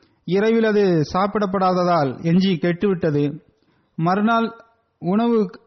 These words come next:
வேளையில் அவருக்கு முன் அறுசுவை உணவு வைக்கப்பட்டிருக்கின்றது. ஒரு கவலம் கூட அதிலிருந்து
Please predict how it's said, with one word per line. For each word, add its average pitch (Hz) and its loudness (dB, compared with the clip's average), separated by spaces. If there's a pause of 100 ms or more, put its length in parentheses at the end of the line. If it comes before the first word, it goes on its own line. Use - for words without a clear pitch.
(140)
வேளையில் 180 0 (760)
அவருக்கு 208 0
முன் 220 2
அறுசுவை 214 0
உணவு 196 0
வைக்கப்பட்டிருக்கின்றது. 170 -2 (1160)
ஒரு 214 0
கவலம் 220 0
கூட 220 0
அதிலிருந்து 202 0